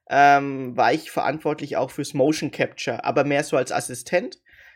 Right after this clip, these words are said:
ähm, vom Supervisor, vom V-F-X-Supervisor. Ähm, der V-F-X-Supervisor hat die technische und kreative, ähm, Freiheit des Känguru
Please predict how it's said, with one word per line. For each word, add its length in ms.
ähm, 300
vom 580
Supervisor, 840
vom 180
V-F-X-Supervisor. 1120
Ähm, 340
der 100
V-F-X-Supervisor 1160
hat 240
die 180
technische 540
und 100
kreative, 840
ähm, 680
Freiheit 680
des 180
Känguru 840